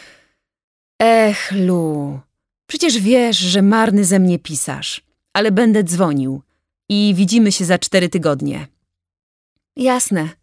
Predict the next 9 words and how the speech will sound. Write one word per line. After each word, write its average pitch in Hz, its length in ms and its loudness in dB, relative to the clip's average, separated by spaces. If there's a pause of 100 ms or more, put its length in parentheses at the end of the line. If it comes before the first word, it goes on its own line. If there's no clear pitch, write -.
(420)
powiedziałam, 190 640 -2 (100)
czując 190 540 -8
ucisk 185 420 -8
w 156 60 -12
gardle. 170 440 -10 (880)
"Dobra, 196 460 0 (100)
muszę 302 240 2
się 247 140 -2
zdrzemnąć". 160 680 -4